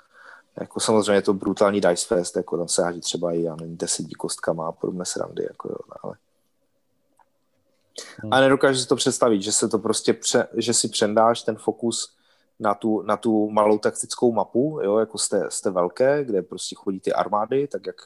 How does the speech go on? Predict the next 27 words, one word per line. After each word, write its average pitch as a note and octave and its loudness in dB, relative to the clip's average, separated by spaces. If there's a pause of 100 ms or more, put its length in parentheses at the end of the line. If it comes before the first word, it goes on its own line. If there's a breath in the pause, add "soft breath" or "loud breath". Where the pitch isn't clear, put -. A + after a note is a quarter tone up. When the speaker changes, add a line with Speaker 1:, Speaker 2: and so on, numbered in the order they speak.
Speaker 1:
si - -10
zvykli F2+ -8
v - -12
těch F2 -6
Heroesech, G#2+ 2
že G#2+ -2
jako - -6
jezdí F#2+ -4 (220)
t-, - -12 (640 loud breath)
ten F#2+ -4
koník, A2 2 (140)
jo, F#2+ 6
ten G#2 -2
hrdina, G#2+ 2
tak - -6
ti - -18
chodí F#2 0
prostě - -4
steky - -2
armád A#2+ 2 (540)
a, G2+ 6 (180)
a G#2+ -2
najednou, G2+ 0
když G2+ -2
se - -4
potkají, C#3 2
tak G#2 -4